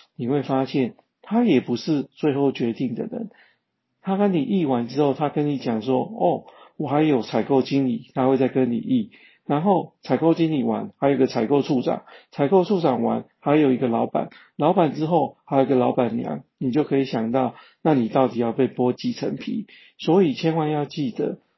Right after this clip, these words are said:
到底最后决定的人是谁，你一定要先确认清楚再减价，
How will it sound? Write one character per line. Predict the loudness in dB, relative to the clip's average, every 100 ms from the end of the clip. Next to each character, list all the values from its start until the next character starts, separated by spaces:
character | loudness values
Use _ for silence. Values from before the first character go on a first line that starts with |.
| _
到 | 2 2
底 | 2 -4 -8 -12 -4
最 | 0 0
后 | 2 -2
决 | 0 -2
定 | 0 -4
的 | -2
人 | -4
是 | -4 -4 -4
谁， | -4 -4 -4 -8 _ -6
你 | -2 0
一 |
定 | 2
要 | 0
先 | 0 -2 -2
确 | 0 0
认 | 0 -2
清 | -4 -6
楚 | -8
再 | -4 -2
减 | -2 -4 -6
价， | -4 -4